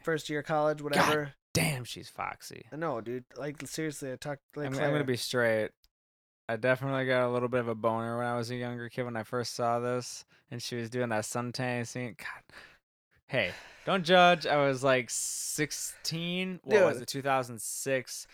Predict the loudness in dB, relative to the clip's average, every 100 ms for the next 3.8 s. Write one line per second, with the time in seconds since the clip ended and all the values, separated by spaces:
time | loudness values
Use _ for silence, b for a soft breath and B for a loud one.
0 | b b -16 -6 -2 0 2 2 2 -2
1 | 2 2 2 -6 -12 -14 -20 -14 2 6
2 | 6 4 2 0 0 -2 -2 2 2 2
3 | -2 -6 -4 -4 -4 -4 -6 -8